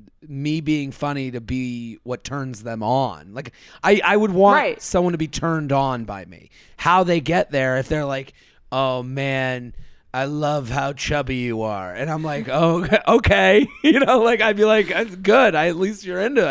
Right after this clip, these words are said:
Speaker 1: it." You know, like, I
Speaker 2: Right. But I'm saying, like, in the grand scheme of things, we're not, every single thing about a person isn't, like, a turn on to you about the person you're dating. Like, some things are gonna be more of a turn on to them than others, right?
Speaker 1: Yeah.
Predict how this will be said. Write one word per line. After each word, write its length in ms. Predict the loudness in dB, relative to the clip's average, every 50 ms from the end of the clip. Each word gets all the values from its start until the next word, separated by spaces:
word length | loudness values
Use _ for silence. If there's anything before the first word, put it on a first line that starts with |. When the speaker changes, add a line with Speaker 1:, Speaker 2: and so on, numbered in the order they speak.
| -2 -4
Speaker 1:
it." 120 | -6 -10 _ -20 -20 -18 -8 -2
You 100 | 2 4
know, 160 | 6 6 8
like, 220 | 8 6 6 4 4
I 420 | 2 2 2 2 0 -2 -12 -16 _ _ _ _ _ _ _ _ 0
Speaker 2:
Right. 300 | 2 2 4 4 0 2
But 100 | 4 4
I'm 100 | 6 6
saying, 280 | 6 6 6 6 6 6
like, 200 | 4 4 2 0 _ _ -2
in 220 | 2 2 4 4
the 60 | 2 2
grand 280 | 2 2 4 4 2 0
scheme 200 | -2 -4 -2 -2
of 100 | -2 -2
things, 260 | -2 -2 -2 -4 -4 -8 -8
we're 220 | -2 2 2 4
not, 200 | 4 4 2 0 -6 -12 -12 -4 2
every 260 | 2 2 2 2 -2 -2
single 300 | -2 -2 -4 -2 -4 -4
thing 200 | -4 -4 -2 -2
about 220 | 0 2 0 0 0
a 40 | -4
person 560 | -8 -10 -10 -10 -10 -12 -12 -12 -12 -14 -14 _
isn't, 360 | -8 -8 -8 -6 -10 -12 -8 -10
like, 160 | -10 -10 -10
a 40 | -14
turn 260 | -12 -10 -10 -8 -8
on 320 | -8 -10 -10 -12 -14 -16 -18 -18
to 240 | -10 -8 -8 -6 -6
you 320 | -8 -10 -10 -10 -10 -10
about 340 | -12 -8 -6 -6 -6 -6 -8
the 60 | -14
person 340 | -14 -14 -14 -14 -12 -12 -12
you're 100 | -10 -10 -12
dating. 320 | -14 -16 -16 -16 -18 -16
Like, 140 | -18 -18 -14
some 240 | -4 -2 0 0 0
things 260 | -2 -4 -6 -6 -4 -2
are 80 | -2
gonna 120 | -2 -2 -2
be 100 | -2 0
more 200 | 2 2 2 2
of 80 | 2
a 60 | 0
turn 240 | -4 -6 -6 -4 -4
on 240 | -4 -4 -6 -6 -8
to 100 | -10 -8
them 280 | -8 -8 -8 -8 -8 -10
than 120 | -10 -6 -4
others, 580 | -4 -4 -4 -8 -14 -18 -20 -20 -20 -20 _ _ _
right? 320 | -10 -10 -8 -8 -10 -12 _ _ _ _ _ _ _ _ _ _ _ _ -14
Speaker 1:
Yeah. 420 | -10 -6 -4 -4 -4 -4 -6 -8